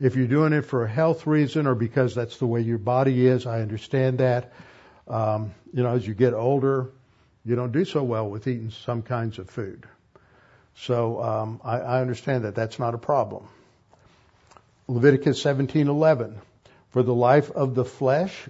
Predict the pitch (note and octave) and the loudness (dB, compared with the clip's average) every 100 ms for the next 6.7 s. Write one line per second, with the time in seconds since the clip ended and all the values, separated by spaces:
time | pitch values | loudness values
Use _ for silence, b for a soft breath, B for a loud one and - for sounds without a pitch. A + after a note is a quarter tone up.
0 | - A#2+ B2 B2+ B2+ F3 F#3+ B2+ A#2 - | -6 -2 0 0 0 0 2 2 0 -4
1 | A#2 A2+ A#2+ B2+ A2 A2 C#3+ D#3 C#3+ - | -4 -2 0 0 0 0 0 0 -4 -2
2 | C3 C#3+ C3 C#3 B2+ A#2+ - A#2+ C3 D3+ | 0 0 0 -2 -2 -2 -4 0 0 0
3 | D#3+ D#3 C#3+ B2 C3 C3+ - C3+ - D#3 | -4 -4 -2 -2 -2 -2 -6 -10 -6 -6
4 | B2+ A2+ - C#3+ A#2 C#3+ F3+ F3 E3+ D#3 | -6 -8 -4 -4 -2 -2 -2 -2 -2 -2
5 | C#3+ C3+ D#3 - D3+ B2+ C#3 C3 B2+ - | -2 -2 -4 -4 -4 -4 -6 -6 -8 -4
6 | F3 F3+ - - A2+ A#2 | -4 -4 -8 -6 -4 -6